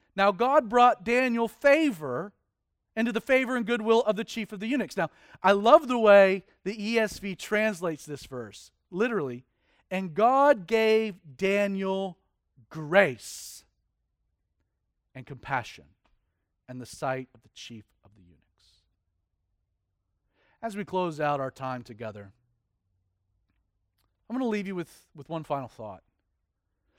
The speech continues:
While Daniel, Hananiah, Mishael, and Azariah will be referred to by their Babylonian names throughout this book by the pagan players involved, they will never once refer to themselves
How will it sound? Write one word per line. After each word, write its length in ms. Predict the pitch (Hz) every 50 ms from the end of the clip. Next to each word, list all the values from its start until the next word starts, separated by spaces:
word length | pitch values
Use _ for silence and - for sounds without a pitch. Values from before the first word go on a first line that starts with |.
| _ _ _ _
While 160 | - 202 196 190
Daniel, 480 | 165 208 208 220 226 233 233 233 226
Hananiah, 540 | 214 202 196 196 190 196 196 196 196 196 196
Mishael, 400 | 190 190 - - - 208 190 180
and 100 | 175 170
Azariah 520 | 170 170 147 160 160 156 156 156 156 160
will 160 | 156 160 170 165
be 140 | 190 233
referred 520 | 247 254 247 - - 254 247 233 226 175 -
to 360 | - 147 135 127 131 156 160 _ _ _ _ _ _ _ _ _ _ -
by 120 | 175 175
their 120 | 196 202 190
Babylonian 640 | 170 190 202 214 214 220 220 220 220 226 220 214 202
names 340 | 185 170 170 175 185 - -
throughout 300 | - 196 190 196 208 208
this 160 | 220 196 -
book 260 | - 160 190 196 -
by 140 | 175 180 190
the 180 | 180 190 185
pagan 420 | 190 - - 190 185 190 185 208 190
players 440 | - 202 190 185 185 180 175 160 160
involved, 720 | 165 165 170 175 151 135 113 98 92 - _ _ _ _ _ _ _ _ _ _ _ _ _ _ _ _ _ _ _ _ _ _ _ _ _ _ _ _ -
they 120 | 170 175
will 200 | 170 156 151 143
never 400 | 143 147 156 175 190 202 233 233
once 800 | 202 160 147 160 165 147 135 _ _ - - - - - - _ _ _ _ _ _ _ _ _ _
refer 440 | - 143 143 - - - 196 208 208
to 160 | - - -
themselves 1160 | 139 135 120 113 - - - - 180 156 135 110 92 85 78 73 76 - - - - - _